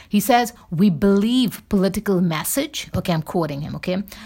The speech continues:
"We believe political message reach should be earned and not bought." Okay, so that was his whole idea of kind of banning political ads to be put across on Twitter.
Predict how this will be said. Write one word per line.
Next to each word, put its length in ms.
"We 100
believe 460
political 420
message 680
reach 800
should 400
be 280
earned 520
and 220
not 440
bought." 380
Okay, 300
so 140
that 220
was 240
his 260
whole 380
idea 640
of 240
kind 300
of 160
banning 840
political 520
ads 300
to 100
be 340
put 120
across 460
on 280
Twitter. 380